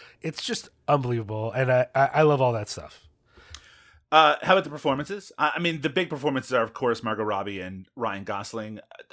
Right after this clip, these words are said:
Speaker 2: I think everyone loves Ryan Gosling in this movie, and I certainly include <laughs> myself among that. I think he's terrific. And I think Margot Robbie is doing a very, that's a difficult role. It's more difficult than it looks, I think. I like that one moment where Helen Mirren's narrator comes on and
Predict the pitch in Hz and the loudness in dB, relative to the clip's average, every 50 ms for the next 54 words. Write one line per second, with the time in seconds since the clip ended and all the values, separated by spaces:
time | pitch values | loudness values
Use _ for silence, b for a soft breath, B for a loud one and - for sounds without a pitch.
0 | - - - _ _ _ _ _ _ _ _ _ b b b b b b b b | -20 -20 -20 _ _ _ _ _ _ _ _ _ b b b b b b b b
1 | _ _ 143 165 180 165 127 - 113 120 127 139 131 135 131 131 131 131 123 135 | _ _ 6 6 8 6 4 2 0 2 2 2 0 0 0 0 0 0 2 2
2 | 127 131 123 127 123 123 - 135 120 123 120 - 131 135 139 143 107 101 101 98 | 0 2 4 2 2 2 0 -4 -6 -6 -8 -8 -6 -4 -2 -2 -2 0 -2 -2
3 | 110 110 104 - - - - 113 82 101 101 104 - 123 123 - - 151 131 120 | -4 -4 -6 -10 -10 -10 -8 -8 -8 -8 -10 -12 -12 -12 -8 -2 -2 0 0 0
4 | 151 143 - - 170 170 - 139 139 139 139 127 113 135 135 123 113 123 127 - | -2 -4 2 4 4 4 6 2 2 4 4 4 4 2 0 -2 -6 -8 -8 -6
5 | - 120 120 123 135 139 - B B B - 113 156 160 165 180 175 151 156 160 | -4 -2 -2 -2 -2 -4 -6 B B B 4 6 8 8 8 6 6 6 6 8
6 | 160 156 143 139 156 - 135 131 110 110 139 131 120 113 107 90 - 135 143 147 | 8 8 6 6 6 4 2 0 -2 -2 -2 -2 -2 -2 -6 0 4 6 6 6
7 | 151 147 139 127 120 B B B B B - 127 175 175 190 139 110 160 151 135 | 6 4 0 -2 -6 B B B B B 0 0 2 2 2 0 2 0 2 2
8 | 151 131 120 120 107 113 113 113 95 73 - - - 127 139 131 151 175 190 170 | 0 -2 -2 -2 0 0 0 0 0 -2 -6 -6 -6 -4 -2 2 4 4 4 4
9 | 185 165 165 156 156 151 135 120 110 - 92 104 117 - - 135 113 113 - 139 | 4 2 2 -2 0 0 0 -2 -2 -4 -6 -8 -8 -6 -6 -6 -4 -4 -6 -10
10 | 143 - _ _ _ B B B B B - - 139 151 160 160 175 156 127 120 | -10 -12 _ _ _ B B B B B -2 2 4 4 4 6 4 4 4 2
11 | 110 131 135 131 120 117 120 135 143 - 110 117 110 120 117 117 113 117 117 113 | 0 -4 -2 0 -2 -2 -2 -2 -4 -4 -4 -2 -2 -2 -2 -2 -2 0 0 0
12 | 120 117 113 104 104 110 104 107 113 117 117 120 117 - - 131 110 110 113 110 | 0 -2 -6 -8 -6 -2 -2 0 0 0 -2 -4 -4 -4 -6 -6 -2 -2 -2 -2
13 | 117 113 110 | -2 -4 -6